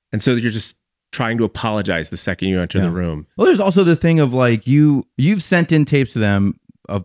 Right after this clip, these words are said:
Speaker 2: few times or whatever, and there's no way of knowing what they're, if they,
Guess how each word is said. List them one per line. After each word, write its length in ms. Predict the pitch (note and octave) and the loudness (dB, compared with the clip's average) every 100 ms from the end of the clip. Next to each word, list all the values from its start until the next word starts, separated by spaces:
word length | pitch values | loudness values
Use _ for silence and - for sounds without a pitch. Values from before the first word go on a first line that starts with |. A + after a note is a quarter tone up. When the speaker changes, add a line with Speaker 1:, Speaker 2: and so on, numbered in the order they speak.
| _ | _
Speaker 2:
few 160 | C#3 D3 | -2 0
times 500 | G#2+ F#2 F#2+ G#2 - | 0 0 0 -2 -4
or 140 | F#2+ | -4
whatever, 460 | G2 G#2+ G2 F#2 G2 _ _ | 0 2 0 -2 -6 _ _
and 180 | C3+ E3 - - | 4 4 4 0
there's 260 | E3 D3 | 2 4
no 140 | E3+ G3 | 2 2
way 140 | G#3 | 2
of 120 | C#3+ | 4
knowing 420 | A2 C3 C#3 G#2+ G2 | 4 4 4 4 2
what 180 | A2+ | 0
they're, 400 | A2 G#2 F#2 E2 - _ - | 0 0 0 -4 -12 _ -12
if 280 | G2 A2+ - | -8 -6 -2
they, 360 | G2+ F#2+ - | 0 0 -4